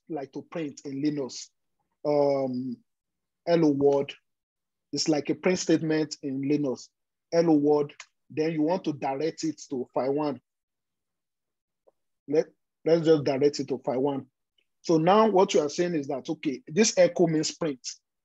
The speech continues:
So this is the content of the file that we want to use. Again, I can show you other option where we can write a file directly. Then this means that, you know, the output of this, because again, before I even use this, this,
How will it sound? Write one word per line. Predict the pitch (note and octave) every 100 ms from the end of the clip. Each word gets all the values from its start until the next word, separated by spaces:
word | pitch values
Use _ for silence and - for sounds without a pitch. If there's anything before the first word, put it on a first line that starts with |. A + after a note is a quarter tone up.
| _ -
So | D3+
this | D3 A#3+ F#3
is | D3+
the | D3+ D3+ D3+ - _
content | - F3+ F3+ F#3 F3+
of | C3+
the | C3 -
file | D#3 D3+
that | C#3+
we | B2
want | C3+ C#3+
to | C#3
use. | B2 C3 B2 - _ -
Again, | C#3+ D#3+ D#3+ C#3+
I | D3
can | D3 D3
show | G#3+
you | G3+ E3+
other | E3+
option | D#3+ D3 - D3+
where | D3 D#3
we | C#3+ -
can | B2+ B2
write | C#3 C#3+ - - _ _ D3
a | B2+
file | D3+ C#3
directly. | A#2+ C3 C3+ C#3 B2 _ _ -
Then | D3 D3
this | C3+ G#3+ -
means | E3+ E3+ E3
that, | D3 - -
you | F3
know, | C#3+ B2+ - _ _ _
the | C#3 D3+ -
output | F#3 G#3 A3 G#3+
of | D#3+ B2
this, | C3+ F3 G3 - _ _ _ _ _ _ _ -
because | D3 F#3 F#3
again, | D3 E3+ C#3 -
before | D3 D#3 A#3
I | F3+
even | D3+ E3+
use | D3 D#3
this, | B2+ C#3 B2 - - -
this, | D#3 D3+